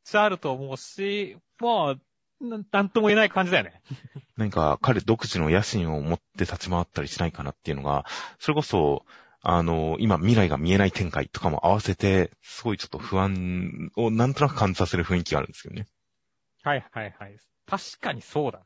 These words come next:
Speaker 1: ね。なんか俺はもう、なんか単純にカルマくん、ね、あの、暗殺教室のカルマくんポジションとかに収まってくれたら嬉しいだろうな、嬉しいなとくらいしか感じてなかったけど、確かにそれはあるかもしれませんね。
Speaker 2: うん、まだ時行くんに対するアクションが見えないっていうのが、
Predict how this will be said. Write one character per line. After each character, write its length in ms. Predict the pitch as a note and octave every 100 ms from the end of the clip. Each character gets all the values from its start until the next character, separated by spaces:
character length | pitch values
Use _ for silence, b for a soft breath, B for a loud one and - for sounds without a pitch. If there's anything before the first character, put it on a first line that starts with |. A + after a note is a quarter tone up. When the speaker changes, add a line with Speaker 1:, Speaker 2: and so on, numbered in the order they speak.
| -
Speaker 1:
ね。 480 | A2+ A#2 A#2+ A#2+ - b b b b -
な 80 |
ん 20 | C#4+
か 80 |
俺 160 | G3+ B3+
は 120 | C#4+
も 320 | C#4+ A3+ B2
う、 40 | A#2+
な 80 | F#3
ん 40 |
か 80 | B2+
単 180 | F3 F3
純 160 | F#3
に 80 | F3
カ 160 | - G3+
ル 140 | G#3
マ 140 | G#3
く 180 | - G#3
ん、 40 | G3
ね、 140 | G3+
あ 160 | A2 A2+
の、 180 | A2+
暗 120 | E3+ G3
殺 240 | G3+ -
教 160 | B3 G#3
室 120 | A#2+
の 240 | G2 G2 _
カ 140 | E3
ル 80 | E3
マ 120 | E3+
く 120 | D#3
ん 80 | F3+
ポ 140 | - F3+
ジ 80 |
シ 80 | F3+
ョ 40 | C3
ン 40 |
と 60 | -
か 80 |
に 100 | F#2+
収 80 | G2+
ま 80 | C#3
っ 40 |
て 80 | -
く 60 | G#2
れ 80 | G2
た 80 |
ら 60 | F#2+
嬉 160 | G#2+ -
し 120 | D#3+
い 60 | A2+
だ 140 | F#2+
ろ 80 | G2+
う 20 |
な、 180 | C#3+ E3+ _ b b
嬉 160 | D3+ -
し 100 | E3
い 40 |
な 160 | C#3 E3+
と 160 | - -
く 80 | -
ら 60 | A3
い 40 |
し 60 | -
か 80 | - _
感 120 | F#3
じ 80 | E3+
て 80 | G3
な 60 | F#3
か 60 |
っ 40 | D3+
た 80 |
け 80 | -
ど、 100 | B2
確 200 | F#3 G4+
か 100 | -
に 60 | A#2
そ 100 | C#3
れ 60 |
は 60 | B2+
あ 20 |
る 60 | -
か 60 |
も 60 | F2+
し 60 | -
れ 60 |
ま 80 | F2
せ 60 | F2+
ん 80 |
ね。 280 | F2+ G#2 G#2 _ -
Speaker 2:
う 60 |
ん、 160 | D#2+ D#2+
ま 120 | A2
だ 100 | C3
時 280 | - - -
行 100 | A2+
く 80 | -
ん 40 |
に 60 | D2
対 180 | D#2+ E2
す 100 | D#2+
る 80 | E2
ア 80 |
ク 60 | -
シ 80 | F#2+
ョ 40 |
ン 40 | D2
が 80 |
見 120 | D#2 F2+
え 60 |
な 100 | F#2+
い 40 | D2+
っ 20 |
て 180 | - F#2
い 40 |
う 20 |
の 80 | E2+
が、 320 | F#2+ G#2 G2+